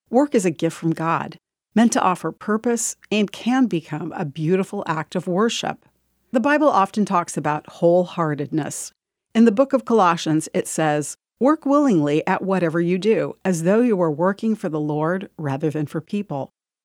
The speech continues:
Other translations say, "Work heartily," or "with your whole heart."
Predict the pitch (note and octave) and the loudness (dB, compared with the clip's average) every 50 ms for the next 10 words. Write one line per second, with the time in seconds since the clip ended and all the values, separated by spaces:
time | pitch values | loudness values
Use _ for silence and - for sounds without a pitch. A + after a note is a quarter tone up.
0 | _ _ A#3 C#4+ C#4 B3+ A3+ - - F3+ E3 D3+ - D#3 D#3 D3+ D3 - - D3 | _ _ 0 2 2 2 2 2 2 2 2 2 0 -2 -2 -2 -4 -2 -2 -2
1 | D3+ D3 - - - D3 C3+ C3 C#3 D3+ - _ _ _ _ _ _ G3 A#3+ C#4 | -2 -2 -2 -4 -2 -4 -2 -4 -6 -8 -10 _ _ _ _ _ _ 2 2 2
2 | C#4 - - - G3 A3 A#3+ G#3 E3 C#3+ B2+ - D3 - _ _ F3 F3 E3+ E3 | 2 -2 -2 0 0 0 2 0 0 -2 -2 -6 -10 -12 _ _ 2 2 4 4
3 | D#3+ D#3 - - _ F#3+ G3 - - E3+ D3 - - - - F3+ F3+ F#3+ G3+ - | 2 0 -2 -4 _ -4 -4 -2 -2 -4 -4 -4 -10 -8 -6 -4 -4 -4 -6 -8
4 | - - F3 D3+ C#3+ C#3 - | -6 -4 -4 -4 -4 -4 -8